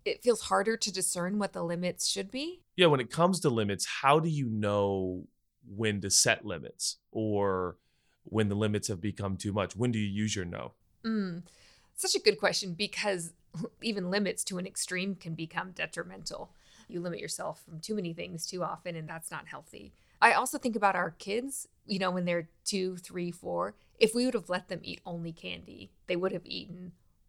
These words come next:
Speaker 1: only candy. But teaching them the limits of how do you have some candy, but not too much to where it makes you sick. But there is a natural response to when you have too much. If a kid has too much candy, they're gonna get sick. If an
Speaker 2: Mm.
Speaker 1: adult has too much alcohol,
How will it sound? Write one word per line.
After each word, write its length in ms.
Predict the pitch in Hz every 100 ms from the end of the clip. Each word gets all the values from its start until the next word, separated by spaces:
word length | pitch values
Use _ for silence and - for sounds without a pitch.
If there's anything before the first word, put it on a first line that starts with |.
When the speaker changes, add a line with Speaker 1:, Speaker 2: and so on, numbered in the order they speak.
| -
Speaker 1:
only 240 | 170 160
candy. 600 | - 196 - - - - _ _ -
But 220 | 202 - _ _ _ -
teaching 440 | - 214 - 185
them 180 | 175 165
the 100 | 165
limits 420 | 165 185 - - -
of 220 | 185 175
how 180 | 196 185
do 60 |
you 100 | 175
have 200 | 170 170
some 180 | - 226
candy, 340 | 214 175 175 175
but 140 | 180
not 180 | 180 -
too 140 | -
much 240 | 170 - -
to 80 |
where 80 | 165
it 80 | 165
makes 240 | 170 160
you 80 | -
sick. 360 | - 110 - - - - - - - _
But 140 | 214 269
there 120 | 233
is 140 | 247
a 60 | 285
natural 880 | 220 190 202 - 196 180 170 165 165 - - -
response 640 | 196 - - 180 196 202
to 100 | -
when 100 | 185
you 100 | 170 170
have 200 | 170 -
too 140 | 180
much. 240 | 170 -
If 100 | 180
a 40 | -
kid 220 | - 247
has 240 | 233 214 -
too 200 | - 190
much 280 | 180 - -
candy, 540 | 180 175 170 180 202
they're 100 | 185
gonna 160 | 175 160
get 160 | -
sick. 400 | - - - - _
If 140 | 185 220
an 60 |
Speaker 2:
Mm. 80 | 202
Speaker 1:
adult 300 | 185 208 -
has 200 | 196 175
too 160 | - -
much 200 | 175 160
alcohol, 600 | - - 156 165 175